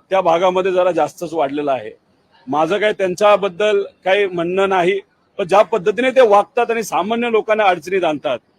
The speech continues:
तर मग ही गोष्ट न तिथल्या लोकांना पसंत आहे, न आम्हाला पसंत आहे. त्यामुळे तिथं जो मर्डर झाला, ज्या व्यक्तीचा झाला, त्या व्यक्तीच्या कुटुंबाबरोबर सहानुभूती आमची सुद्धा आहे.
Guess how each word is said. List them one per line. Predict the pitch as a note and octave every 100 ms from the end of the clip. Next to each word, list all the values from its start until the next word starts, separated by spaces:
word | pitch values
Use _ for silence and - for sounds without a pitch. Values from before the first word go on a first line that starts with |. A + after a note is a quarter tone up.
| _ _ _ -
तर |
मग | F#3+ F3
ही | G3 A#3
गोष्ट | G3+ G3 - G#3+ G3+ -
न | E3 E3+
तिथल्या | F3+ F3+ A3
लोकांना | G3 - A3 A3+
पसंत | A3+ G3+ G#3+ A3 G#3+
आहे, | A#3+ - _ -
न | F#3+
आम्हाला | F3+ F3+ G3+ F#3+
पसंत | - D3+ F3 D3
आहे. | - _ _ - _ _
त्यामुळे | E3+ G3+ B3
तिथं | A3 F#3+ G#3 A#3+ A3+
जो | F3 G#3+
मर्डर | G#3+ F3 G3+ B3+
झाला, | F#3 D3+ D3+
ज्या | D3+ G3+
व्यक्तीचा | F3 - A3+ A#3 A#3+
झाला, | E3+ D3+ A2+ - _ _ _ _ _ _ _ _
त्या | F#3+ A3+ A#3+ G#3+ D#3+
व्यक्तीच्या | E3 - G#3+ A#3
कुटुंबाबरोबर | A3+ F#3 G#3 G#3+ G#3+ A3 A3+
सहानुभूती | - E3+ G3+ G3 G#3+
आमची | F#3+ E3 -
सुद्धा | F3+ F3 E3+
आहे. | B2+